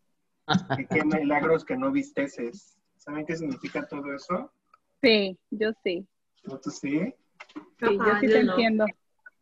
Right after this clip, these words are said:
Speaker 1: Era, ese, es, no sé, ese, esas,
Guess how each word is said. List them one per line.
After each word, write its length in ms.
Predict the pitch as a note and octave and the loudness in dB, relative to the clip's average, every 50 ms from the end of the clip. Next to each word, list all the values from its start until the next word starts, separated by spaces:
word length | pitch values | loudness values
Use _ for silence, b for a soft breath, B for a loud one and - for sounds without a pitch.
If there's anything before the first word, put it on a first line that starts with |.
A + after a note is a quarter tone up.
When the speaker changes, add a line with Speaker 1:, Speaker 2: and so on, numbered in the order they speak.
| _ _ _ _ _ _ _ _ _ _ _ _ _ - - - _ _ _ _ _ _ _ _ _ | _ _ _ _ _ _ _ _ _ _ _ _ _ -20 -20 -20 _ _ _ _ _ _ _ _ _
Speaker 1:
Era, 180 | - E3+ F#3 G#3+ F3+ E3+ | -2 0 0 2 2 0
ese, 280 | F3+ - A#3 A3 G3 F#3 | -2 -2 -2 -2 0 0
es, 400 | G3+ G#3+ - - - - - _ _ - | 0 0 0 -2 -10 -20 -20 _ _ -10
no 240 | F#3+ F3+ F#3 A3 | -4 0 2 2
sé, 200 | A#3+ - B3 C4+ C#4 C#4+ D4+ C4+ | 2 2 2 2 2 2 2 0
ese, 540 | C#4 - C#4+ C#4 C#4 B3+ G#3 F3+ D#3+ D3+ C#3+ C#3 - - - - _ - G3+ - - F3+ - _ - - - _ | 0 -2 -2 -2 -2 0 0 0 -2 -2 -4 -8 -10 -14 -18 -20 _ -20 -20 -18 -18 -18 -18 _ -20 -20 -20 _
esas, 320 | - D#3+ E3 - G#3 G3+ | -14 -10 -6 -4 -4 -4